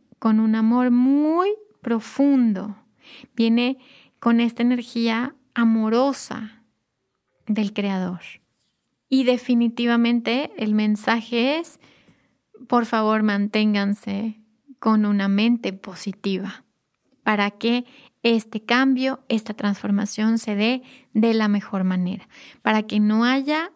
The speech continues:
resistencia. Y, y para esto se necesita relajación y tranquilidad. Encuentren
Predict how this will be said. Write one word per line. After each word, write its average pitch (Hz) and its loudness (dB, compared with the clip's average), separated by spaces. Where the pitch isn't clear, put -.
resistencia. 226 -2
Y, 240 0
y 233 2
para 220 0
esto 294 0
se - -2
necesita 220 -2
relajación 240 0
y 233 -2
tranquilidad. 220 0
Encuentren 226 0